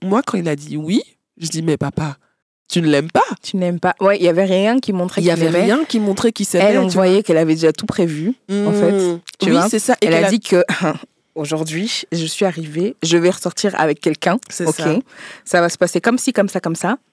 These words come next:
Speaker 2: Moi, je suis prête, là.
Speaker 1: Ouais.
Speaker 2: J'ai besoin juste de <laughs> l'homme en question.
Speaker 1: Exactement.
Speaker 2: Et c'est bon. Et Kwame, il, <sighs> déjà, ses cheveux, ça.
Speaker 1: <laughs>
Speaker 2: Ses contours pas f-, ah,
Speaker 1: <laughs> Je sais.
Speaker 2: j'hésitais. Non, franchement, c'est, je pense que je suis en train de regarder sa photo.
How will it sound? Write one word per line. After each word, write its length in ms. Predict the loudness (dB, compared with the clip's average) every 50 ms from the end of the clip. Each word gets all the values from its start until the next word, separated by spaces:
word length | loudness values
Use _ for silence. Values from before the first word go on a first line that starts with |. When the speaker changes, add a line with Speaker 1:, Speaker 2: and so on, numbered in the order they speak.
| _ _ -2
Speaker 2:
Moi, 120 | 0 0 0
je 40 |
suis 100 | 0 -2
prête, 240 | -2 -2 -2 -2 -2 -4
là. 100 | -8 -8 _ _ _ _ -2
Speaker 1:
Ouais. 220 | 0 0 0 0 _ _ _ _ _ _ _ _ -2
Speaker 2:
J'ai 160 | 2 2 2
besoin 260 | 2 2 2 4 4
juste 200 | 4 4 2 2 2
de 160 | 2 2 2 2 2 -2 -2 -2
<laughs> 240 | -2 -12 _ _ -2
l'homme 380 | 2 4 4 4 2 2 -2 -6 _ _ -4
en 40 | 0
question. 320 | 2 2 2 2 2 2 2
Speaker 1:
Exactement. 560 | 2 2 2 2 0 0 0 -2 -2 -4 -4 0
Speaker 2:
Et 80 | -2 0
c'est 160 | 2 2 0
bon. 240 | 2 2 -2 -2 -2 _ _ _ -20 -20 -10 -4 -2
Et 80 | 0
Kwame, 220 | 2 2 2 4 2 0 -2 _ _ _ -20 _ _ _ -12
il, 80 | -10 -10 -10 -12 -16 -16 -18 -20 -20 -20 -20 -20 _
<sighs> 520 | _ -12 -12 -12 _ _ _ _ _ _ -20
déjà, 200 | -12 -8 -8 -8
ses 140 | -6 -8 -8
cheveux, 360 | -6 -6 -6 -6 -8 -8 -6 -8 -8
ça. 120 | -8 -10 -16 -18 -18 -10 _ 0
Speaker 1:
<laughs> 60 | 2 2 2 0 -4 -2 0 0 0 0 -4 -6 -4 -2 -2 -2 -4 _ _ _ -20 -20 -20 -20 -20 -20 -18 -16
Speaker 2:
Ses 160 | -14 -12 -12
contours 520 | -12 _ -10 -12 -12 -8 -6 -6 -6 -6 -4
pas 120 | -6 -6
f-, 120 | -6 -6 -4
ah, 220 | -2 0 2 2 2 0 0 0
Speaker 1:
<laughs> 40 |
Je 60 | -2 -6 -4 -6 -6
sais. 0 | -4
Speaker 2:
j'hésitais. 600 | -4 -4 -4 -4 -2 -4 -4 -2 -2 -2 -2 0
Non, 280 | 0 0 0 0 0 -2
franchement, 440 | -4 -2 -2 -2 0 0 0 0 0
c'est, 200 | 0 0 -2 -2
je 80 | -2
pense 140 | -2 -2 -2 0
que 60 | 0
je 60 | 2
suis 80 | 2 2
en 40 | 2
train 120 | 2 2
de 40 | 2
regarder 240 | 2 4 4 4 2
sa 160 | 2 2 0
photo. 240 | -2 -2 -8 -10